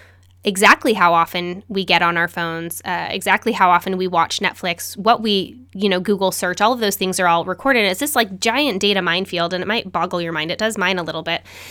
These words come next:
But because of the way that computers process things, it's able to use all of that information to sort of customize an experience for us. And the, the documentary does a really fantastic job of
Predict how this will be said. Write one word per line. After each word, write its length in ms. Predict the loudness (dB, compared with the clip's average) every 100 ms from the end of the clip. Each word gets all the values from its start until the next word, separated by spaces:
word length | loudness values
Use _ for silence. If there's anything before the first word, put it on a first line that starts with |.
| -20 -20 -20 _ _ _ _ -2
But 160 | 0
because 320 | 0 0 0 2
of 80 |
the 80 | 2
way 180 | 2 2
that 140 | 0
computers 460 | -4 -2 -2 -2 -6
process 480 | 2 2 4 2 0
things, 240 | -2 -2
it's 120 | -2 0
able 260 | 0 0 -2
to 180 | -2
use 680 | -2 -2 0 4 6 6 6
all 160 | 4 4
of 40 |
that 140 | 0 0
information 640 | -2 -2 -2 -2 -4 -2
to 400 | -2 0 0 -4 -16 -20 -10
sort 240 | 0 0
of 100 | 0
customize 960 | -2 0 0 0 2 2 4 2 0 -6 -14 -20 -2
an 100 | 0
experience 800 | 2 0 0 0 2 0 -2 -8 -12
for 340 | -2 0 2
us. 240 | 2 0
And 160 | 0 0
the, 240 | 2 2 -2
the 160 | -10 0
documentary 540 | 0 2 0 0 0
does 160 | -2 -4
a 80 | -4
really 300 | -2 0 0
fantastic 500 | -2 -2 -4 -6 -2
job 240 | 0 0
of 180 | -2